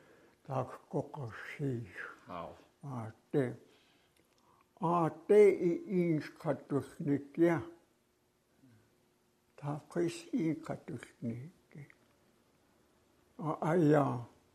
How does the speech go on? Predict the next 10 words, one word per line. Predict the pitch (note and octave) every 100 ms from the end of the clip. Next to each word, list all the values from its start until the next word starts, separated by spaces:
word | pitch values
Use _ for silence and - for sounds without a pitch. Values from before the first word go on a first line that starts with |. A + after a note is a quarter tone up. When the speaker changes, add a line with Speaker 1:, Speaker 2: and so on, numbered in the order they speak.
| _ -
Speaker 1:
налквэт. | E3 B2+ - - - D3 C3 A#2+ - - _ _ _ _ _ _ _ _ B2
Speaker 2:
Мгм. | G2+ - A#2 G#2 - _ _ _ _ _ _ - - _ _ - - _
Speaker 1:
Qa | - F3 E3+ -
aadi | F3 - - G#3+ - G3
isaktujees | C#3+ - - - - - D#3+ A2+ - D#3 D3 C3+ B2+ - -
er. | D#3 D#3+ G2 - _ _ _ _ _
Speaker 2:
Мм. | C3+ G#2+ G#2 G#2 G2+ G2 G2 G#2 G2+ G#2 _ _ _ _ _ _ _ _ _ _ _ _ _ _ _ F3+
Speaker 1:
Atso | E3+ - F3+ D#3 A#2 - _
nalquaid. | C3+ B2+ - - - D3 B2+ B2 C3+ - - _ _ _ _ _ _ _ _ _ _ _ _ - - _ _ _ _ _
Kiteen | - D3 - F3+ F#3+ G3